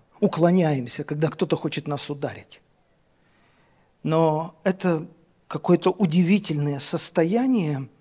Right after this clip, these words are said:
когда человеческое честолюбие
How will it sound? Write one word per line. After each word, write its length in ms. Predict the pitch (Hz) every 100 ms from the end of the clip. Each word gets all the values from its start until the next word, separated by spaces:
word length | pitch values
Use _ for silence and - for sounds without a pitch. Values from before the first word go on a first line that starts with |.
| _ _ _ _ _ _ _ -
когда 680 | 160 151 180 175 160 147 - _ _ _ _ _ _
человеческое 1400 | - 202 175 175 196 254 - - - - 180 - 202 196
честолюбие 1300 | 190 220 202 - 196 185 226 339 202 170 131 120 107